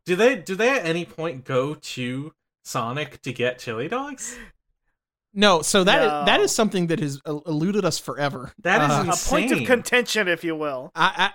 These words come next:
Speaker 2: I, I,
Speaker 1: That
Speaker 2: it
Speaker 1: seems
Speaker 2: is
Speaker 1: like
Speaker 2: really
Speaker 1: the first thing that you would do if you're making a Sonic movie.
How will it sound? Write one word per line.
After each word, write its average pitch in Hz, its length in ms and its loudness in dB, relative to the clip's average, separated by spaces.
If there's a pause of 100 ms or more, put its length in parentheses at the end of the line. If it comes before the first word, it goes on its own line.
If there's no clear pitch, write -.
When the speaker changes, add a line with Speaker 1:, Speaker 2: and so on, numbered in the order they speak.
(100)
Speaker 2:
I, 214 60 0
I, 220 40 2
Speaker 1:
That 262 120 4
Speaker 2:
it - 40 8
Speaker 1:
seems 349 180 8
Speaker 2:
is 180 40 2
Speaker 1:
like 294 100 4
Speaker 2:
really 226 280 6
Speaker 1:
the 156 80 -4
first 233 480 2
thing 208 300 -2
that 151 140 -2
you 160 140 -4
would 143 180 -4
do 147 280 0
if 117 160 -4
you're 135 100 -2
making 127 380 -4
a 107 40 -10
Sonic 113 400 -6
movie. 104 400 -14